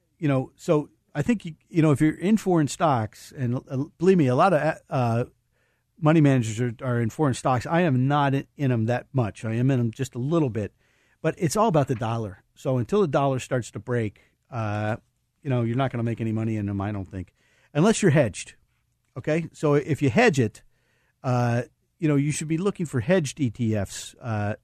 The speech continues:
in that area, 'cause a lot of them are, you know, look like they're making quadruple tops and stuff like that. If they break through that, it'd be really positive. So if I, I looked at bonds, uh, it'd be the U S government long bond, the convertible bonds, and general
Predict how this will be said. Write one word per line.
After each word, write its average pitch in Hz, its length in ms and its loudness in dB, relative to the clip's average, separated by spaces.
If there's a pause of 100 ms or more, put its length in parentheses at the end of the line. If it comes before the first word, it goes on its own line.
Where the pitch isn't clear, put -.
in 127 140 -4
that 113 160 -2
area, 110 200 -2
'cause 120 160 -12
a 151 60 -4
lot 202 160 0
of 151 60 -4
them 160 200 2
are, 113 180 -6
you 139 120 -6
know, 120 80 -2
look 117 240 -6
like 117 160 -6
they're 117 80 -6
making 113 340 -8 (380)
quadruple 117 480 -4
tops 117 380 -4
and 104 60 -20
stuff - 220 -8
like 104 160 -6
that. 107 140 -4
If 101 80 -8
they 101 80 -8
break 113 260 -6
through 120 200 -4
that, 95 100 -4
it'd 92 100 -10
be 98 80 -12
really 101 240 -8
positive. 98 500 -6 (600)
So 180 180 2
if 175 180 0
I, 156 220 -2
I 165 60 -2
looked 233 220 2
at 143 120 0
bonds, 160 560 0
uh, 123 260 -4
it'd 123 140 -12
be 147 100 -4
the 139 120 -2
U 208 180 -2
S 160 100 -2
government 165 320 -2
long 143 260 -2
bond, 143 340 0
the 120 60 -8
convertible 139 420 -4
bonds, 123 340 -4
and 107 160 -4
general 127 380 -2